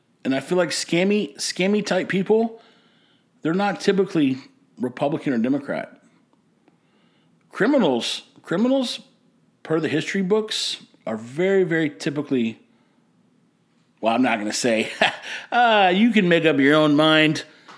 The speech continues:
But yeah, the, the numbers, numbers don't lie.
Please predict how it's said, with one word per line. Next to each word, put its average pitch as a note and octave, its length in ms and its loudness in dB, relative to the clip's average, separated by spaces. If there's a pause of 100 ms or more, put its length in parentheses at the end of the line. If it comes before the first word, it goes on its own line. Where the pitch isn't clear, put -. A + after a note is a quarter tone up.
(340)
But C3+ 140 -2
yeah, G3 240 2 (220)
the, A2+ 140 -8
the G#2+ 220 -4
numbers, C#3+ 500 0
numbers D#3+ 280 0
don't F3+ 220 2
lie. B2+ 320 0